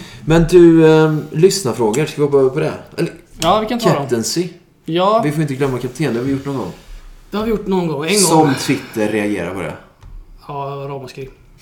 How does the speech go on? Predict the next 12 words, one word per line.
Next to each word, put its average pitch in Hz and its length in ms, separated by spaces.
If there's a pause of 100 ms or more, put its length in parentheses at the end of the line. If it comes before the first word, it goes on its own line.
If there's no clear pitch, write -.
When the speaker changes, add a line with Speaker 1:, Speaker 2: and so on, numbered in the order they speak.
Speaker 1:
<laughs> 123 480
Det 101 100
var 98 140
ju 95 80
det. 87 120 (880)
Eh, 135 460
busslaget 127 800
som 156 140
det 160 80
så 165 120
fint 110 220
heter. 78 400